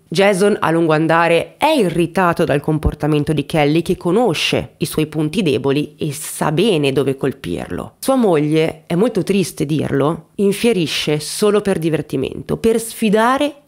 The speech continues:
il margine della sua sopportazione. Kelly si prende gioco di Jason per via della sua depressione. Di certo questa è una situazione in cui nessuno vorrebbe ritrovarsi. Jason sta già lottando per riuscire a stare meglio e l'ultima cosa di cui ha bisogno è sentirsi deriso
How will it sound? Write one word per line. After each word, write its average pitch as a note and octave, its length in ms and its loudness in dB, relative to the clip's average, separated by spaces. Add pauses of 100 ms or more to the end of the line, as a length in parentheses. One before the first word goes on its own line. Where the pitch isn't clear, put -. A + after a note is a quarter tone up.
il F#3 220 2
margine G3+ 560 0
della E3 220 0
sua - 180 -4
sopportazione. - 1080 -4
Kelly D3+ 600 2
si - 260 -4
prende F#3+ 360 2
gioco A3+ 400 0
di D#3+ 140 -2
Jason D3+ 580 0 (240)
per G#3+ 180 0
via C#3 300 -2 (140)
della D#3+ 320 0
sua - 180 -2
depressione. D#3+ 840 -4
Di - 180 -2
certo C4 380 0
questa C4 380 0
è A#3+ 40 2
una A3 160 2
situazione A3 560 0
in G#3 100 0
cui G3+ 180 0
nessuno F#3 760 2
vorrebbe D3 420 0
ritrovarsi. D3 840 -2
Jason E3 720 0
sta - 400 -4
già D#3+ 160 0
lottando E3 720 0
per D#3 160 -4
riuscire D3+ 400 -2
a D3+ 40 -2
stare D3+ 300 -4
meglio E3+ 480 2
e - 120 -4
l'ultima G#3 420 0
cosa C#3 400 0
di C3+ 160 -4
cui F3 260 -2
ha C#3 80 2
bisogno D3 600 0
è - 100 -4
sentirsi F#3 760 -2
deriso D3+ 640 -2